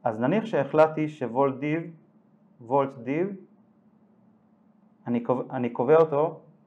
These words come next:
לערך של חמישה וולט. אז אם כל משבצת בציר האנכי שווה חמישה וולט, ואני מנסה להגיע לארבע עשרה נקודה ארבע עשרה, הרי שזה לא יצא בדיוק על משבצת. זה יצא בערך, בוא נגיד, בנקודה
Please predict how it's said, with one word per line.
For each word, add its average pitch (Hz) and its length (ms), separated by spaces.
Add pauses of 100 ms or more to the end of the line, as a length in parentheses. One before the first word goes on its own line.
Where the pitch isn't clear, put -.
(400)
לערך 151 640 (120)
של 135 400
חמישה 120 440
וולט. 107 400 (680)
אז 107 140
אם 208 180
כל 170 180
משבצת 147 520
בציר 127 460
האנכי 120 380
שווה 123 260
חמישה 120 340
וולט, 117 300
ואני 120 140
מנסה 120 240
להגיע 147 300
לארבע 131 240
עשרה 135 180
נקודה 127 260
ארבע 110 220
עשרה, 127 240
הרי 165 180
שזה 196 220
לא 202 120
יצא 202 180
בדיוק 127 380
על 123 60
משבצת. 107 480 (800)
זה 123 140
יצא 147 240
בערך, 160 720 (1080)
בוא 135 80
נגיד, 135 380
בנקודה 123 680